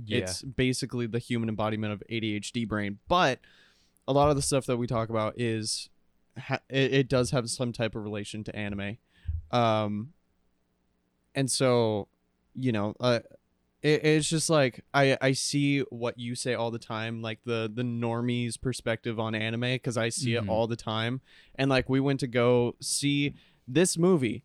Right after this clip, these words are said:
Speaker 2: Josie, the movie that we started talking about
Speaker 1: Yes.
Speaker 2: in this show that we are no longer talking about.
Speaker 1: <laughs>
Speaker 2: And my,
Speaker 1: Mm-hmm.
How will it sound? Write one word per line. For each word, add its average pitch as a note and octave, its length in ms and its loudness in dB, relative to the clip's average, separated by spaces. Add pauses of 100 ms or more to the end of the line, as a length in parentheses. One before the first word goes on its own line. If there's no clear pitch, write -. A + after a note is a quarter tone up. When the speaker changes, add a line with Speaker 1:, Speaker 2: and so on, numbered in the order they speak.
(120)
Speaker 2:
Josie, C3 480 4
the A#2 140 -2
movie C3 320 2
that B2 140 4
we B2+ 140 -4
started C#3 380 2
talking C3+ 360 0
about G#2+ 400 0
Speaker 1:
Yes. F#2 260 -4
Speaker 2:
in C3+ 180 2
this B2 120 2
show B2+ 300 2
that A2 140 -2
we A#2+ 100 0
are A2 80 0
no A2+ 220 0
longer B2 300 0
talking B2+ 420 2
about. E4+ 260 4
Speaker 1:
<laughs> C#4 100 0 (1080)
Speaker 2:
And B2 580 4 (320)
my, C3 280 2
Speaker 1:
Mm-hmm. B2+ 320 2